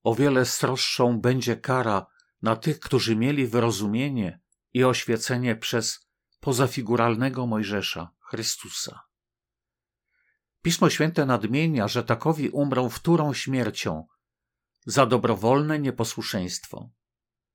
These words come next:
Dla takich nie ma nadziei jakiegokolwiek ponownego wzbudzenia. Niech ta ważna myśl zostanie wyraźnie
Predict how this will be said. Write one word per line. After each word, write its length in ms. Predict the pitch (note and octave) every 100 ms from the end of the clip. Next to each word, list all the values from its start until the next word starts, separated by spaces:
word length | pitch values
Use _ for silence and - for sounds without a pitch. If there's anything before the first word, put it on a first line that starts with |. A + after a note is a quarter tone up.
| _ _ _ _ -
Dla 200 | A2 A2+
takich 540 | A#2 A#2+ A2 A2+ -
nie 120 | C3
ma 140 | B2+ A2+
nadziei 560 | A2 A2+ B2 B2 A2+
jakiegokolwiek 840 | A2 A2+ B2 G#2+ A2 B2+ B2 B2 A2+
ponownego 560 | A#2+ G#2+ G2 A2+ G#2+ G#2
wzbudzenia. 760 | G2 F#2+ G#2+ G2+ F#2 E2+ F#2 - _ _ _ _ _ _ _ _ _ _ _ _ -
Niech 200 | A#2 G#2
ta 160 | - G#2
ważna 420 | A2 B2 A2 G#2
myśl 360 | F#2+ E2+ - - _ _ _ _ _ _
zostanie 580 | - B2+ B2 B2 B2 B2
wyraźnie 680 | G#2+ G2+ A#2 A2+ A#2 A2+ G#2+